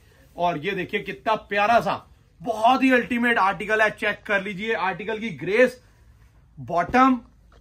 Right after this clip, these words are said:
और ये देखिए दुपट्टा, बहुत ही प्यारा सा और डिजाइनर सा दुपट्टा। ये डिजिटल के ऊपर आर्टिकल है, सिल्क की शर्ट रहने वाली है, साथ में डिजाइनर दुपट्टा। रेंज रहेगी सिर्फ और सिर्फ सात सौ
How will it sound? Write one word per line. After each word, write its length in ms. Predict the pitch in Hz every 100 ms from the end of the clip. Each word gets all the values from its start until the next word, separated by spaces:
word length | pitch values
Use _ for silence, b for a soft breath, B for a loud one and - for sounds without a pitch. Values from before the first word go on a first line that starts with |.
| _
और 280 | 180 190 180
ये 200 | 165 190
देखिए 300 | 175 165 220
दुपट्टा, 640 | 143 175 170 170 202 170 - - - _ - _ 240
बहुत 380 | 220 233 240
ही 60 | 247
प्यारा 560 | - - 226 214 233 226
सा 100 | 233
और 140 | 220
डिजाइनर 540 | 139 202 196 214 226
सा 120 | 226 220
दुपट्टा। 460 | 175 - - 226
ये 180 | 220 233
डिजिटल 480 | 147 196 190 214 233
के 100 | 233
ऊपर 340 | 196 226 233 156
आर्टिकल 420 | 175 175 214 214
है, 180 | 226 B B B
सिल्क 360 | - 226 254 254
की 160 | 294
शर्ट 360 | - 208 220 233
रहने 240 | 233 226
वाली 200 | 226 220
है, 140 | 233 220
साथ 240 | 196 185
में 180 | 240 165
डिजाइनर 440 | 180 180 196 226
दुपट्टा। 500 | 170 170 180 - 226 220 - - - -
रेंज 280 | 190 240 233
रहेगी 320 | 220 220 233
सिर्फ 240 | - 214
और 200 | 240 233
सिर्फ 280 | - 214 -
सात 380 | - 180 220 220
सौ 240 | - 208